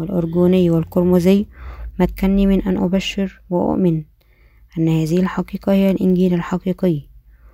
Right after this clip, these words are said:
هناك العديد من البشارات المشابهة في العالم، لكن هناك فقط إنجيل حقيقي واحد. لهذا أنا قررت أن أنشر إنجيل الماء والروح خلال العالم كله، وعندما أفكر بكيف أبشر بحقيقة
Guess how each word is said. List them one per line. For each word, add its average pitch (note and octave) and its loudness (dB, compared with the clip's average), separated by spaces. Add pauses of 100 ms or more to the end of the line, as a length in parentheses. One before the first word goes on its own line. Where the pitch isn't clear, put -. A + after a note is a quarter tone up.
(240)
هناك E3+ 0
العديد F#3 0
من G3+ 2
البشارات F#3+ -2
المشابهة F#3+ 0
في - -8
العالم، F#3+ 0 (480)
لكن F3 0
هناك F3+ 0
فقط G3 -4 (140)
إنجيل F#3 0
حقيقي F#3+ -4
واحد. F#3 0 (760)
لهذا F#3+ 2
أنا G3+ -2
قررت F#3+ -4
أن F#3 -2
أنشر F#3+ -2
إنجيل F#3 2
الماء F#3+ 2
والروح F#3 2
خلال F3+ -2
العالم F3+ 0
كله، F3 0 (800)
وعندما D#3+ 0
أفكر F#3 -6
بكيف F#3 -2
أبشر F#3+ -4
بحقيقة F3+ -6